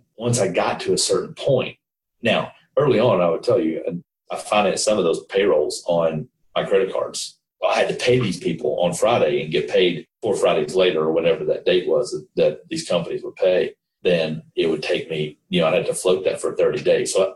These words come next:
early on, I did some of that on credit cards. I got a little bit of friends and family money that I wound up paying back within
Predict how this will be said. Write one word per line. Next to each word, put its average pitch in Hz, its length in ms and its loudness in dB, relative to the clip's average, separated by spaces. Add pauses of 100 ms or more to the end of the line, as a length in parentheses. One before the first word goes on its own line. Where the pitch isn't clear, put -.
(100)
early 165 260 4
on, 117 200 4
I 95 60 2
did 92 180 2
some 120 120 2
of 120 60 2
that 113 140 4
on 98 100 -2
credit 104 300 0
cards. 104 520 2 (160)
I 117 80 2
got 123 160 4
a 107 60 6
little 156 420 4
bit 151 140 4
of 131 120 0
friends 120 260 2
and 110 120 -4
family 107 320 2
money 110 300 2
that 95 100 4
I 90 60 4
wound 98 260 2
up 95 120 -2
paying 95 240 -2
back 95 280 0
within 92 220 0